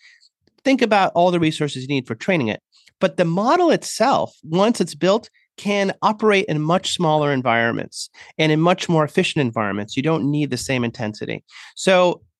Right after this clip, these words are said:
the one thing we really want to end up was when you think about operationalization, you should think about what phase am I? Am I still, am I training the model or am I running the model? And then when you're thinking about making this model work, you know, operationalizing, think about where is this model working? Where is the data working,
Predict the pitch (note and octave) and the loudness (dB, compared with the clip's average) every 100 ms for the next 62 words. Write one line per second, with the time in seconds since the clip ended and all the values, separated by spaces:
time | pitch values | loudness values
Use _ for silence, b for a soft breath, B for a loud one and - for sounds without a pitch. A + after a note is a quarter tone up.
0 | - G2 E3+ F3+ G#3 G3+ F3 F3 E3 D#3 | -20 -6 0 2 2 2 2 2 2 2
1 | D#3+ F3+ D3 C#3+ C#3 F3 A#3+ A3 F3+ D3+ | 0 0 -2 -4 -4 -2 0 0 2 0
2 | D#3 C#3+ C3+ - B2 F3 F#3 D3+ - C#3 | 0 -2 -2 -4 -4 -2 -2 -4 -6 -4
3 | F3 D#3+ C#3+ A#2 b b - B2 F3 - | -2 2 2 0 b b -4 0 0 2
4 | F3 D#3 D3 B2 A#2+ D#3 D#3+ - B2+ A#2+ | 2 2 2 0 -2 -4 -6 -2 0 0
5 | - B2 A#2 B2+ A2 - B2+ D#3 G3+ G#3+ | 0 -2 0 -2 -2 -2 -2 0 0 0
6 | G3+ G#3 D3 C3 C3 A2 G#2 G#2 G2+ G#2 | 2 2 2 2 0 0 0 -2 -4 -6
7 | A#2 - C#3+ C#3 C3 - C4+ A#3 F3 C#3 | -6 -2 0 2 0 0 0 0 0 2
8 | B2 A#2 _ _ _ - D3+ D3 C#3 A#2+ | 2 0 _ _ _ -2 0 2 0 -2
9 | C#3 B2+ A#2 G#2+ A2+ C3 - A2 G2 C3+ | 0 0 0 0 0 0 -2 -4 -2 -2
10 | C#3 B2+ B2+ - B2+ C#3 C#3+ F3 F3+ - | 0 -2 -4 -4 -4 -4 -6 -4 -2 -2
11 | A#2 C#3+ E3 E3+ E3 E3+ F3 F3+ G3+ A#3 | -2 2 2 2 0 0 -2 0 -2 -2
12 | G2 F#2+ - G2 A#2+ D3 D#3+ E3 F3 G3 | -6 -8 -6 -2 0 0 -2 -4 0 0
13 | D#4 C#3 F#2 - - | 2 2 0 -4 -12